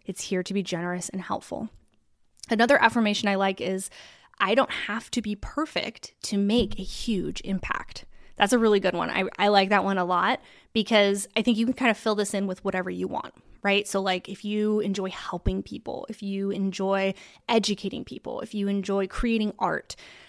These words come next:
I think you can almost, like, fill this in with wherever the outcome is that you're trying to achieve in your business and, you know, tack that in and make it your own. Another one is, "Waiting for it to be perfect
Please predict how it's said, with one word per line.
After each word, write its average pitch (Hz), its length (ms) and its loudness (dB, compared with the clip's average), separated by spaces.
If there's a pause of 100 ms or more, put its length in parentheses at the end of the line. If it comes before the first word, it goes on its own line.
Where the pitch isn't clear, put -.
I 190 120 -4
think 196 180 -4
you 214 80 0
can 240 200 4
almost, 226 280 0
like, 202 100 -4
fill 202 300 2
this 208 180 0
in 196 280 -2
with 202 160 -6
wherever 208 600 0
the - 240 -4
outcome 214 720 2
is 202 320 2
that 220 140 2
you're 202 120 2
trying 208 220 0
to 190 60 0
achieve 190 340 -4
in 190 80 -2
your - 100 -6
business 196 560 0 (400)
and, 190 460 2 (320)
you 190 160 -4
know, 175 160 -4 (180)
tack - 280 -2
that 190 120 6
in 185 340 0 (100)
and 190 120 -2
make 180 200 -4
it - 60 -6
your - 200 -8
own. 226 220 -8 (800)
Another 233 280 8
one 240 180 6
is, 220 240 2
"Waiting 214 400 4
for 269 160 0
it - 80 0
to 214 100 -4
be 214 140 -6
perfect - 720 -2